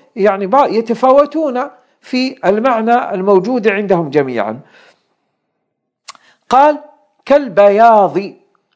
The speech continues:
المقول على البياض الثلج القوي وبياض العاج الضعيف. لفظة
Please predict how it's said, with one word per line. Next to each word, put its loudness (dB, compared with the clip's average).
المقول -4
على -4
البياض 0
الثلج -6
القوي -6
وبياض 0
العاج -2
الضعيف. -12
لفظة -2